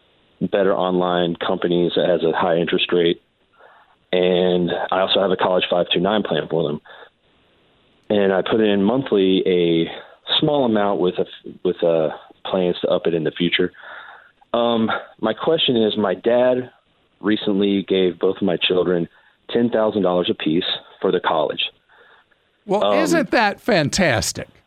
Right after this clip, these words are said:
Speaker 1: Yeah, he, he came into some money, and, uh,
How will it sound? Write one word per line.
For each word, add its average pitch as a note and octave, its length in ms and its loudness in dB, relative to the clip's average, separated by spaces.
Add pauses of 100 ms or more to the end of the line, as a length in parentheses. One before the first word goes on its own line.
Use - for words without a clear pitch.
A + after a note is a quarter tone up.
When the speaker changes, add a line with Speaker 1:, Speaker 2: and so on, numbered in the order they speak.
(280)
Speaker 1:
Yeah, G#2+ 340 2
he, A2 240 2 (260)
he A2+ 100 0
came A2+ 220 0
into G#2+ 220 2
some G2+ 100 0
money, G2 420 0 (720)
and, F2+ 400 2
uh, E2+ 280 2